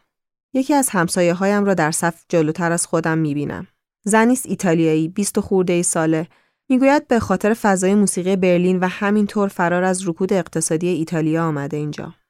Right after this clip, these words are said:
با تن عرق کرده بغلم می‌کند. از اول وقت اینجاست و برای همین دارد کفشایش را عوض می‌کند. در لیست مهمانان ویژه بوده. گمانم با یکی از دی‌جی ها سر و سری دارد. گفت درست به موقع رسیدم.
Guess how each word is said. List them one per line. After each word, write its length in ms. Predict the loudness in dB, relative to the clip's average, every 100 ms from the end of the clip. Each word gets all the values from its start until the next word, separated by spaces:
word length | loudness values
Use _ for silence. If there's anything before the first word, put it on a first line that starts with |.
| _ _ _
با 100 | -2
تن 200 | 0 0
عرق 340 | 2 2 0 -2
کرده 340 | -4 -2 0
بغلم 440 | 0 0 0 0
می‌کند. 540 | -2 -6 -10 -12 -14 _ _ _ _ _
از 200 | 0 4
اول 440 | 4 4 2 2 2
وقت 260 | 0 -2 -2
اینجاست 400 | 0 2 0 0
و 80 | 0
برای 300 | 2 0 0
همین 380 | 0 0 2 2
دارد 280 | 2 0 -2
کفشایش 500 | -4 -2 -4 -2 -2
را 60 |
عوض 320 | -2 0 -2
می‌کند. 500 | -4 -8 -10 -10 -14 _ _ _ _ _
در 140 | 2
لیست 280 | 4 2 0
مهمانان 500 | 0 0 0 0 0
ویژه 340 | 0 0 0 0
بوده. 300 | 0 -6 -12 -18 -20 -20 0
گمانم 400 | 4 4 4 2
با 100 | 2
یکی 160 | 2
از 160 | -2 0
دی‌جی 320 | -4 0 0
ها 140 | 0
سر 220 | -2 0 0
و 40 |
سری 320 | 0 -2 -2
دارد. 400 | -4 -6 -10 -12 _ _ _ _ _ _
گفت 240 | -2 -2 2
درست 380 | 0 2 -2 -2
به 100 | 0
موقع 240 | 0 -2
رسیدم. 560 | -4 -4 -10 -12 -14